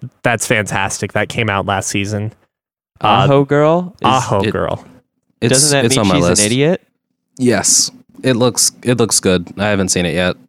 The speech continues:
Speaker 1: Cookie
Speaker 3: It's on my
Speaker 1: knows
Speaker 3: list.
Speaker 2: I'll
Speaker 1: he's
Speaker 2: check that
Speaker 1: watched that
Speaker 2: out.
Speaker 1: one. Cookie's, y-, do you remember the one where the kid's wasting time on his desk?
Speaker 3: Oh, what's his name? Master of Wasting Time? Fuck,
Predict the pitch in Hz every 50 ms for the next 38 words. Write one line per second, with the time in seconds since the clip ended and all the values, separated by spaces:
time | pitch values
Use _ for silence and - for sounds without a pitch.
0 | _ - - - 175 165 - 185 165 151 139 131 117 117 131 117 117 85 - -
1 | 151 143 131 156 - - 156 120 107 98 - 92 95 95 110 151 - - - 123
2 | 120 - - _ - - 123 - - 120 104 98 - - - - _ - _ _
3 | _ _ - 143 139 131 127 147 180 208 214 202 202 196 185 156 139 120 120 120
4 | 120 120 117 107 101 - - 113 107 104 107 - - 104 104 101 - - - 110
5 | 101 98 - - 90 95 101 104 98 95 92 90 - - 92 95 98 - - -
6 | - _ _ _ _ - 123 123 110 107 98 98 95 95 98 113 - - 117 110
7 | 120 123 123 123 120 117 110 107 110 113 - - 110 101 92 107 104 107 - -
8 | 107 95 92 - 104 104 110 117 117 - - 120 113 -